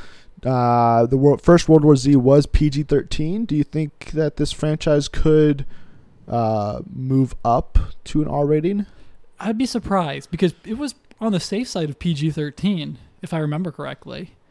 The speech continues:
Speaker 2: I mean, there wasn't a whole lot of gore or blood or
Speaker 1: I
Speaker 2: anything
Speaker 1: mean,
Speaker 2: like
Speaker 1: there was, like,
Speaker 2: that.
Speaker 1: the one, like, arm scene that I always remember. Um,
Speaker 2: Yeah, but they didn't even show anything. It was just, like, a slow motion whoosh, and then
Speaker 1: Yeah, that's true.
Speaker 2: Yeah. So, yeah, he would definitely be taking it,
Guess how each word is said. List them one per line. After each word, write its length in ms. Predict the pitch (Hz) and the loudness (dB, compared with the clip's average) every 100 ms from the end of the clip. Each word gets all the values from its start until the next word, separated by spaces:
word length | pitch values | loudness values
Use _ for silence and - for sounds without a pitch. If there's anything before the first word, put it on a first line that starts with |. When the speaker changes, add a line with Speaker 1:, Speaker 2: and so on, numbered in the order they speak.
| _ | _
Speaker 2:
I 80 | 160 | -4
mean, 100 | 151 | -2
there 100 | 147 | -2
wasn't 280 | 156 156 165 | -2 -2 -2
a 40 | |
whole 140 | 143 156 | -2 -2
lot 220 | 156 156 | -2 -4
of 160 | 143 | -6
gore 340 | 131 151 160 160 | -4 0 0 0
or 220 | 160 151 131 - - | -2 -4 -8 -16 -14
blood 540 | 151 156 156 160 165 | -10 -8 -8 -8 -10
or 120 | 131 | -10
Speaker 1:
I 20 | |
Speaker 2:
anything 180 | 151 156 | -4 0
Speaker 1:
mean, 100 | 180 | 2
Speaker 2:
like 60 | 175 | 4
Speaker 1:
there 80 | 185 | 4
was, 120 | 160 | 4
like, 100 | 180 | 4
Speaker 2:
that. 60 | |
Speaker 1:
the 60 | 190 | 4
one, 280 | 156 165 170 | 4 2 2
like, 140 | 147 - | 0 0
arm 280 | 127 143 | -4 -4
scene 480 | 139 - 139 139 135 123 | -4 -4 -4 -4 -6 -6
that 160 | 123 | -2
I 180 | 123 123 | 2 2
always 280 | 123 123 123 | 2 0 -2
remember. 640 | 123 123 123 123 123 117 117 | -4 -4 0 0 0 -4 -4
Um, 680 | 113 107 104 98 98 104 113 - - | -2 0 0 -2 -4 -8 -12 -16 -6
Speaker 2:
Yeah, 220 | 156 190 | -4 -4
but 120 | 160 | -6
they 100 | 151 160 | -6 -4
didn't 160 | 214 | -4
even 160 | 156 127 | -4 -6
show 260 | - 175 | -8 -6
anything. 280 | 277 202 143 | -4 -6 -4
It 60 | 151 | -4
was 100 | 156 | -4
just, 140 | 175 | -4
like, 120 | 170 156 | -4 -4
a 100 | 143 | -6
slow 260 | - 175 | -2 0
motion 440 | 165 160 - 160 131 | 2 0 0 -4 -4
whoosh, 800 | - - - - - - - - _ _ _ - | -6 -8 -6 -6 -6 -8 -12 -16 _ _ _ -14
and 100 | 143 | -8
then 260 | 151 151 123 | -4 -2 0
Speaker 1:
Yeah, 200 | 113 110 | 2 0
that's 120 | 113 | -4
true. 300 | - 113 110 | -8 -8 -6
Speaker 2:
Yeah. 220 | 185 160 - - - | -4 -6 -8 -20 -8
So, 300 | 233 214 202 _ _ _ _ | -4 -4 -6 _ _ _ _
yeah, 180 | 233 233 | -4 -2
he 160 | - | 2
would 120 | 220 185 | 2 4
definitely 340 | 226 233 226 | 2 2 0
be 180 | 170 170 | 0 -6
taking 380 | - 190 180 165 | -2 -4 -2 -6
it, 260 | 156 151 | -6 -8